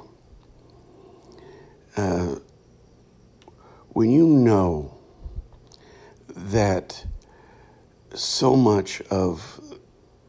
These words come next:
the problems of this world come from a subconscious false self, a subconscious agreement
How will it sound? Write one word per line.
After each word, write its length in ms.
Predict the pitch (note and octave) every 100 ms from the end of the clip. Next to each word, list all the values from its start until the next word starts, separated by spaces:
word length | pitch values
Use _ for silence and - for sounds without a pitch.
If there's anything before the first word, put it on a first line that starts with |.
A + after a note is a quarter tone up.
| - -
the 100 | G2+
problems 920 | - - A2+ G2+ F#2 F2+ F#2 F2 F2
of 100 | F2
this 220 | F2 F2 -
world 320 | G2 F#2+ -
come 480 | F#2+ F2 F2 F2 - _ - - - - - _ -
from 840 | - - G#2+ F#2+ F#2+ F#2+ F2+ - _ _ - - - - _ _ _ _ _ - G#2+
a 500 | G2+ F#2+ F2 E2+ - _ _ - _ -
subconscious 1000 | - A2 - - B2 C#3 C#3 B2+ G#2+ -
false 1000 | - - - G#2+ A2 A#2+ A2+ - - -
self, 680 | - - F#2 F2 E2+ - - _ _ - - - -
a 100 | -
subconscious 760 | B2 A2 - A#2+ C#3 C#3 B2+
agreement 840 | G2+ F#2+ G2+ A2+ A2+ F#2 D#2+ -